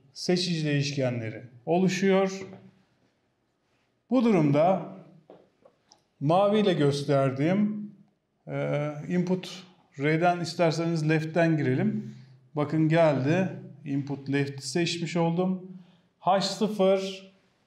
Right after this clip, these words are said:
bir sonraki multiplexer'ın girişine, H bir bir sonraki multiplexer'ın girişine, H iki bir sonraki multiplexer'ın girişine ve H üç değeri de yeni bir yere taşınmadan,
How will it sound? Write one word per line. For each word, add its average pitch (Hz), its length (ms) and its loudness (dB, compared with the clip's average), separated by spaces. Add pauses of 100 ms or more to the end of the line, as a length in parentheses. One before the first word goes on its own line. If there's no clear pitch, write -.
(640)
bir 180 200 2
sonraki 165 580 2
multiplexer'ın 143 880 0
girişine, 131 680 -4 (100)
H 185 340 0
bir - 520 -2
bir 202 120 4
sonraki 156 520 2
multiplexer'ın 135 880 -2
girişine, 160 600 -2 (960)
H 185 340 2
iki 180 280 0
bir 202 120 4
sonraki 165 480 0
multiplexer'ın 143 920 0
girişine 175 640 -2 (960)
ve 165 120 6
H 175 280 2
üç - 180 -4
değeri 147 320 4
de 175 140 2
yeni 170 260 2
bir 170 60 4
yere 165 220 4
taşınmadan, 165 840 0